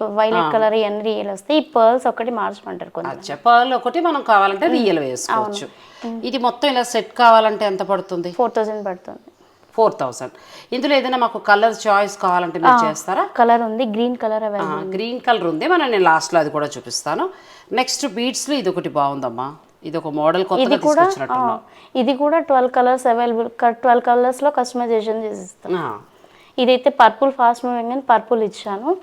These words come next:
Speaker 1: వీటికి with ఇయర్ రింగ్, with ఇయర్ రింగ్స్ ఇవ్వమన్నా ఇవ్వ-, ఇవ్వచ్చు వాటికి.
Speaker 2: అంటే ఏది సెట్ చేసుకోవచ్చు మనం?
Speaker 1: మనం ఇలా సెట్ చేసుకోవచ్చు.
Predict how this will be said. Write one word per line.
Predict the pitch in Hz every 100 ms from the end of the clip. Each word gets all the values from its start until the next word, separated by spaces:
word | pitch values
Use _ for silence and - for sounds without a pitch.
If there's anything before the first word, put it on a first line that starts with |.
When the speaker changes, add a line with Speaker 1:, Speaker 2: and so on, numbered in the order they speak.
| - - _
Speaker 1:
వీటికి | 233 262 262 254
with | 262 262
ఇయర్ | 269 269 269
రింగ్, | 277 277 254 247
with | 269 - - _ -
ఇయర్ | 254 269
రింగ్స్ | 285 277 277
ఇవ్వమన్నా | 240 262 254 254 285
ఇవ్వ-, | 311 240 220 226 -
ఇవ్వచ్చు | 220 226 220 220
వాటికి. | 196 - - - _ _ _ _
Speaker 2:
అంటే | 185 220
ఏది | 214 214
సెట్ | 208 190 185 -
చేసుకోవచ్చు | 151 - 147 - -
మనం? | 139 247
Speaker 1:
మనం | 247 247
ఇలా | 233 214 220
సెట్ | 226 208 -
చేసుకోవచ్చు. | 208 208 196 196 -